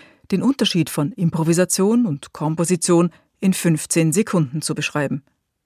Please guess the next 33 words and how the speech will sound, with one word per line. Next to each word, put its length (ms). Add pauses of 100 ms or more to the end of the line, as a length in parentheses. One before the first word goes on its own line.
(340)
Und 160
so 60
gering 380
dieser 300
zeitliche 560
Unterschied 460
scheinbar 420
sein 240
mag, 260 (540)
so 140
groß 280
ist 240
er. 160 (880)
Denn 160
wenn 140
ich 260
aus 160
dem 140
Moment 360
heraus, 540 (140)
ohne 220
Netz 340
und 100
doppelten 320
Boden, 400 (240)
ohne 260
Korrekturmöglichkeit 1080
improvisiere, 640 (460)
habe 220
ich 100
nur 220
eine 280
Chance, 540